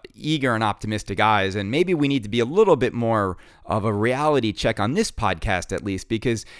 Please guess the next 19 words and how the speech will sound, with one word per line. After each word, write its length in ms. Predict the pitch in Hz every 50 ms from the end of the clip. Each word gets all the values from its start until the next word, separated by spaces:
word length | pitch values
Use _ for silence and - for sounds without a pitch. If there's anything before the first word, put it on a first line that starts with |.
| - - - -
uh, 200 | - - - - - -
we've 260 | 127 160 220 214 165
given 240 | 151 214 226 240 180
these 160 | 135 110 95
guys 400 | - 104 101 98 98 92 - -
such 380 | - - - - - 240 - -
a 60 | 139
pass. 480 | - - 123 104 80 71 - - - - _ -
I 40 | 135
mean, 100 | 135 131
they 120 | 139 147
blew 340 | 131 110 120 147 190 226 220
by 340 | 151 147 123 107 113 98 92
T 260 | 92 - - 123 113
P 160 | - - 113
F 220 | 104 92 80 - -
with 140 | 107 104
absolutely 580 | 120 120 123 - - 139 123 117 113 - 98 107
nothing. 480 | 95 90 82 76 - 120 113 127 143